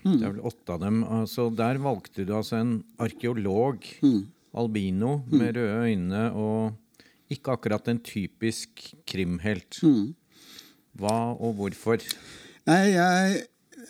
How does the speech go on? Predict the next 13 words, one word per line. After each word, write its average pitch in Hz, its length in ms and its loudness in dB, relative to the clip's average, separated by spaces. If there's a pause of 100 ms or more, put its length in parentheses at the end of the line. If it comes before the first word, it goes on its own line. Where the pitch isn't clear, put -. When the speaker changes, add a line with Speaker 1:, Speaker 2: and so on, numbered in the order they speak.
(220)
Speaker 1:
det 170 140 4
begynte 170 400 4
jo 220 100 4
med 151 500 6
en, 165 500 4 (180)
eh, 190 1300 -6
en, 143 240 6
en, 151 260 4
en 156 560 2
interesse, - 920 0
eller 135 260 4
altså, 135 220 2
jeg, 143 340 2